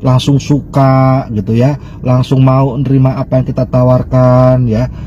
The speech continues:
Terus kita pokoknya jadi, eh, membuat orang lain bisa termotivasi, ya. Tetapi kalau kita tidak punya etika karakter, karena itu yang utama, seperti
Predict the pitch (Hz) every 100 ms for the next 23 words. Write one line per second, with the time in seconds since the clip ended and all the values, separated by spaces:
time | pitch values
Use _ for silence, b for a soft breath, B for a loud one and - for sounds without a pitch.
0 | B - 123 117 - - 127 117 120 123
1 | 127 120 113 120 131 90 - 120 117 123
2 | 120 120 127 127 127 135 113 127 123 127
3 | 127 127 131 123 131 127 135 127 123 123
4 | 123 123 120 120 - - - - - -
5 | - - - - - 147 165 - - 92
6 | - - - - - 113 120 156 190 -
7 | 139 139 - 95 80 - - - - -
8 | - 143 127 113 - - 180 170 127 -
9 | - 123 - 185 180 - 139 - - 107
10 | 131 139 - 98 - - - - - -
11 | - - - - - - - - - -
12 | 196 185 - 156 143 123 - 147 131 90
13 | 78 - - - 104 90 95 80